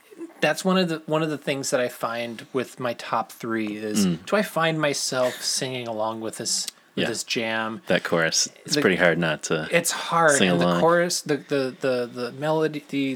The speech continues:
Speaker 1: the, the harmonies, they're just so good, and, and it, it makes me think of,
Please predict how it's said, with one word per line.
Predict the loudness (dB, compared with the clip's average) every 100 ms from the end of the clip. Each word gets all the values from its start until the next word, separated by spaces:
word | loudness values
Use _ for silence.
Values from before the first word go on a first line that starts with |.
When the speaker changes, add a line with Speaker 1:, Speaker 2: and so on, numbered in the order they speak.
| -4
Speaker 1:
the, | -6 -4 -6 -8
the | -8 -8 -8 -10 -16 -20 -10
harmonies, | -2 0 0 0 0 0 0 -2 -6 -14 -20 -16
they're | -8
just | -4 -2
so | 0 0 2 0
good, | 0 0 2 2 0 -4 -10 -20 _ -6
and, | -2 0 -2 -2 -6 -6 -8 _ -20 -20 _ _ _ _ -6
and | -2 -2
it, | -2 -4 -4
it | -2 -2 -2
makes | -2 0 -2 -2
me | -2
think | -2 -2 -2 -2
of, | 0 2 2 2 -4